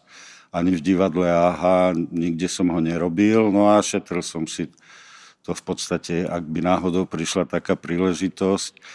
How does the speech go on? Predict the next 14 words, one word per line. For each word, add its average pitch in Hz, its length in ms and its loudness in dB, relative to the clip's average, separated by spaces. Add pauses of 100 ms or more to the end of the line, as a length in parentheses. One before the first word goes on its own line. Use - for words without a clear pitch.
(320)
A 92 80 -2
prišla. - 640 0 (240)
Hej? 85 320 -2
Čiže 82 400 -6
to - 160 -4
je 87 80 -2
taká 90 320 -4
tá 85 400 0
anabáza. 90 800 2 (800)
A 85 480 0 (720)
čo - 160 -2
sa 110 160 -2
týka 101 400 -2
toho 104 480 2